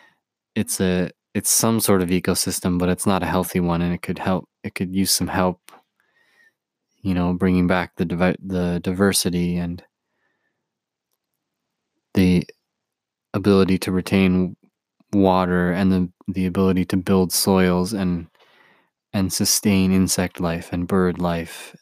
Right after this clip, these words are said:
and, and even s-, mammal life and human life, not to mention. So there's work that can be done that can easily, easily be done right now, but so much of it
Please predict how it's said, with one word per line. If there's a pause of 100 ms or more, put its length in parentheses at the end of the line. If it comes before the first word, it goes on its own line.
and, (640)
and
even
s-, (160)
mammal (720)
life
and
human
life,
not
to
mention. (2000)
So
there's
work (560)
that
can
be
done
that
can
easily,
easily
be
done
right
now,
but
so
much
of
it